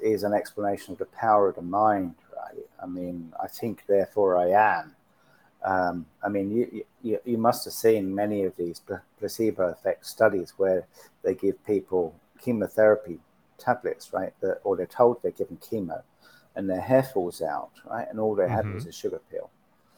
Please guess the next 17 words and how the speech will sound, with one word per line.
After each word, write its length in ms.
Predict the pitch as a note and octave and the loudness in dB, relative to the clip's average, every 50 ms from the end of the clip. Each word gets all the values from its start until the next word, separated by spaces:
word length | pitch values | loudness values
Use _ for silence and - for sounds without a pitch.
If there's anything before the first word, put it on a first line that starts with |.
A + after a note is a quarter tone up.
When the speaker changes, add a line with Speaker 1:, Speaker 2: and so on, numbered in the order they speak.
| _ _ _ _ _ - | _ _ _ _ _ -14
Speaker 1:
Okay, 280 | - F2 - E2+ F2 F2+ | -14 -12 -10 -10 -10 -8
so, 520 | - - F#2+ G2 F#2+ F#2+ F#2 F#2+ F#2 - - F#2+ | -8 -4 0 2 2 2 2 2 0 -2 -2 -4
I 60 | G2 | -6
mean, 200 | F#2+ F2+ F2+ F#2 | -4 -4 -4 -4
it, 140 | F#2 - - - | -6 -6 -4 0
it's 340 | G#2+ G#2+ - - - - - | 0 0 0 0 -6 -6 0
the, 420 | - G2+ G2 F#2+ F#2 F#2 F2 E2+ - _ - - - - - - - _ _ _ _ - | 2 2 2 2 2 0 -2 -2 -6 _ -20 -20 -20 -20 -20 -20 -20 _ _ _ _ -20
it's 100 | - - | -16 -16
the 100 | - - | -16 -16
power 440 | _ - - A#2+ A#2 A2+ G#2+ G2 F#2+ | _ -6 0 4 6 6 8 6 4
of 100 | F2 - - | 2 0 -6
the, 160 | F2+ E2+ - - | -8 -8 -8 -8
it's 140 | G#2 - | -12 -8
the, 160 | - - - - _ | -6 -6 -6 -6 _
the, 180 | - G2+ F#2+ - - - - - _ - | -4 -2 -2 -4 -4 -8 -14 -14 _ -8
we, 240 | G#2+ G#2+ G#2 G2+ - - - | -4 -2 -2 -2 -2 -4 -8
we 260 | G#2+ G#2 G#2 G2 F2+ | -6 -4 -4 -4 -4